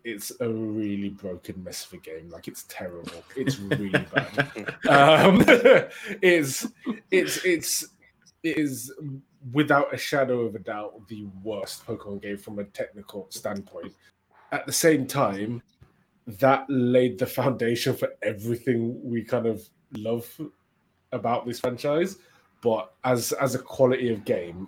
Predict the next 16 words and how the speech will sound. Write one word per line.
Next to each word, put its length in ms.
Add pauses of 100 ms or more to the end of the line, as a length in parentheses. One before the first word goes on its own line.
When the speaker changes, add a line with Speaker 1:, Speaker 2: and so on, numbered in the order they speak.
Speaker 1:
I'd, 100 (180)
I'd 160
go 140
with 300
Emerald. 440 (340)
It 80
had 160
a 80
lot 120
of 80
cool 260
things 360
in 200
there, 340 (420)
and 120
obviously 360